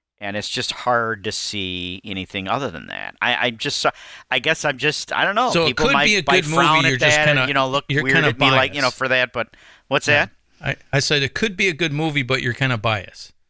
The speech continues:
Speaker 1: I guess so, yeah. I, I just, for me,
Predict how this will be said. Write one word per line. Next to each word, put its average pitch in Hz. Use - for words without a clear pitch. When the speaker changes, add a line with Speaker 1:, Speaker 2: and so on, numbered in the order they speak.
Speaker 1:
I -
guess 226
so, 175
yeah. 113
I, 104
I 123
just, -
for 143
me, 185